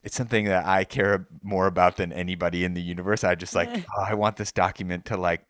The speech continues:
Speaker 1: fully express me, but fully express all my feelings about teaching lessons, but, like, also be,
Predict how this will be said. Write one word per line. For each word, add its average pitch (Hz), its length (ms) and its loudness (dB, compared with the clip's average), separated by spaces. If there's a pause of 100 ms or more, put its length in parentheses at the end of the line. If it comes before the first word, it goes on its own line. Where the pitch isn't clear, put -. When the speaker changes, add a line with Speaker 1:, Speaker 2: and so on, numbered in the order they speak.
(160)
Speaker 1:
fully 151 260 2
express 127 400 0
me, 123 160 -2
but 107 320 0 (260)
fully 117 220 0
express 113 280 0
all 107 120 0
my 101 140 2
feelings 110 340 -2
about 98 200 0
teaching 113 500 -4
lessons, 135 420 -2
but, 110 240 0
like, 101 200 2
also 107 400 6
be, 98 460 -4